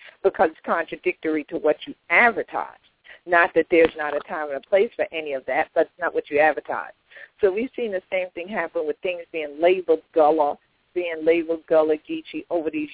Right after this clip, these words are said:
years, where they've destroyed their audience because people came with a thirst that they wanted quenched for knowing, a curiosity of wanting to know, "What is this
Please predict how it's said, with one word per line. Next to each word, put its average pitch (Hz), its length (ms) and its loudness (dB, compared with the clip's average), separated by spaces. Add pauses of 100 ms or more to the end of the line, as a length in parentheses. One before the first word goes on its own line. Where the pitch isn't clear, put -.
(100)
years, 185 320 0
where 165 220 4
they've 180 320 0
destroyed 202 920 2 (120)
their 156 160 2 (100)
audience 214 520 -4 (400)
because 233 340 4
people 233 220 -2 (280)
came 269 380 -6 (100)
with 175 180 0
a 147 80 2 (260)
thirst 214 320 2 (180)
that 160 140 -4
they 175 100 -4
wanted 165 400 -8
quenched 180 380 -8 (600)
for 170 100 -2 (160)
knowing, 175 440 0 (100)
a 160 80 0 (160)
curiosity 175 1080 -2 (360)
of 170 180 6
wanting 180 420 0
to 190 140 0
know, 156 260 4
"What 226 220 2
is 143 140 -4
this 214 120 -2